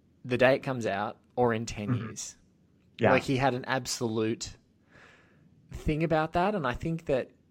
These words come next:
Speaker 1: in a lot of ways he's right. It's
Speaker 2: Oh,
Speaker 1: like you need,
Speaker 2: absolutely.
Speaker 1: and you need to, there needs to be this sort of immediacy. You know, you're trying to place it, and as a critic, you're trying to place it. But I think the, the thing I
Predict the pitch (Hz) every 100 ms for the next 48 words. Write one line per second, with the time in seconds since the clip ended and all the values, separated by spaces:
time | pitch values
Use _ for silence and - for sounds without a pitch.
0 | _ _ _ - 135 127 123 123 127 110
1 | 110 107 107 98 98 98 - - _ _
2 | _ _ _ 131 117 107 127 131 135 -
3 | 139 131 131 131 143 139 147 123 117 -
4 | - - 131 147 143 143 135 120 120 -
5 | 120 110 113 131 156 170 - 190 233 -
6 | _ 123 113 113 110 - 135 131 127 -
7 | - 127 135 175 175 131 120 113 117 131
8 | 120 123 127 120 - 117 117 139 123 113
9 | 123 117 - 113 104 107 - - - -
10 | 113 139 139 120 117